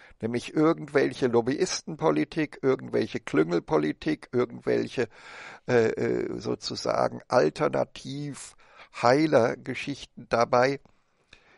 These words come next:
ist es so, alles Schulmedizin oder alternatives Heilen oder psychotherapeutisches, esoterisch-psychotherapeutisches Heilen,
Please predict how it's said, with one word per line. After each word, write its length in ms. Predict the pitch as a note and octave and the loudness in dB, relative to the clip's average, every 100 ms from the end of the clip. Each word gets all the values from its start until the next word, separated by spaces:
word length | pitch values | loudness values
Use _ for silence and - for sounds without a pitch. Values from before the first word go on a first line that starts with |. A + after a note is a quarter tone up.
| _ - | _ -10
ist 180 | A#2 | -6
es 220 | C#3+ - - | -4 -2 2
so, 300 | B2+ G#2+ - _ _ _ _ _ _ _ _ _ _ _ _ _ - | 2 2 -6 _ _ _ _ _ _ _ _ _ _ _ _ _ 2
alles 840 | A#2+ D#3 F#3+ G3 - - - - _ _ - | 6 6 4 -2 -6 -12 -14 -16 _ _ -12
Schulmedizin 1000 | - F3+ F#3+ F#3 E3+ E3 - E3+ E3+ D#3 | -4 -2 -2 -2 -2 -4 -6 -6 -4 -2
oder 340 | D3+ D3+ D#3 | 2 4 4
alternatives 960 | C#3+ D3 C#3+ C#3+ C#3 - D3 C#3 C#3 - | 4 2 0 0 0 -2 -6 -4 -4 2
Heilen 380 | A2+ A#2 A2 G#2 | 6 8 6 2
oder 180 | A#2 A#2 | 0 0
psychotherapeutisches, 1600 | - - C#3+ C#3+ B2+ - B2+ B2+ - C#3 C#3+ C#3 C3 - B2 | 0 -4 -2 0 -2 2 4 4 4 4 4 2 -6 -6 -6
esoterisch-psychotherapeutisches 1800 | - C3 B2 - C#3 B2+ B2 - - A2 C3 A#2 A2+ - A2+ G#2 G2+ - - | -4 -4 -4 -2 0 2 0 -6 -10 -6 -4 0 -2 0 0 0 -6 -10 0
Heilen, 400 | G2+ G2 F#2+ | 2 4 2